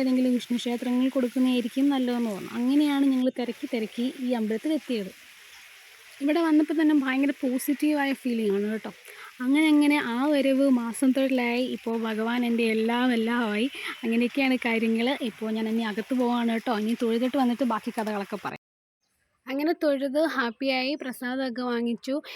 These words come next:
ഇനിയിപ്പോൾ ചുറ്റമ്പലം തൊഴാൻ പോകണം. അപ്പം ഞാൻ just ഇറങ്ങി. നമ്മൾ ആദ്യം കാണുന്നത് ഗദയാണ്. ഇത് ഭീമൻ്റെ ഗദയാണ് കേട്ടോ. അതായത് ഭീമനാണ് ഇവിടുത്തെ ഭഗവാനെ പ്രതിഷ്ഠിച്ചതെന്നാണ് ഐതിഹ്യം. ഈ വനവാസകാലമില്ലേ പാണ്ഡവരുടെ, അവരുടെ വനവാസകാലത്ത്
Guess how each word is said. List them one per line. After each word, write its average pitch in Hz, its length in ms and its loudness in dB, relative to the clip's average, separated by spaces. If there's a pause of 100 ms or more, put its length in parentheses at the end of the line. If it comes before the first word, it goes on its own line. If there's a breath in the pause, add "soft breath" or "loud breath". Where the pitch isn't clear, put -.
(200 loud breath)
ഇനിയിപ്പോൾ 302 320 -2
ചുറ്റമ്പലം 285 580 -2
തൊഴാൻ 226 340 -2
പോകണം. 202 240 -4 (500 loud breath)
അപ്പം 254 180 -8
ഞാൻ 285 160 -2
just 302 220 -4 (140)
ഇറങ്ങി. 233 280 -4 (140)
നമ്മൾ 285 160 -2 (220)
ആദ്യം 311 360 2
കാണുന്നത് 262 500 -2 (300)
ഗദയാണ്. 240 520 -4 (120)
ഇത് 254 80 -4 (120)
ഭീമൻ്റെ 302 480 0
ഗദയാണ് 226 400 0
കേട്ടോ. 226 180 -6 (380 loud breath)
അതായത് 254 420 -2 (180)
ഭീമനാണ് 277 600 -2 (100)
ഇവിടുത്തെ 247 320 -6 (180)
ഭഗവാനെ 233 460 -4
പ്രതിഷ്ഠിച്ചതെന്നാണ് 233 840 -4 (140)
ഐതിഹ്യം. 214 400 -6 (580 loud breath)
ഈ - 20 -2 (160)
വനവാസകാലമില്ലേ 269 1000 0 (160)
പാണ്ഡവരുടെ, 226 540 -4 (180)
അവരുടെ 233 420 -6
വനവാസകാലത്ത് 247 880 -4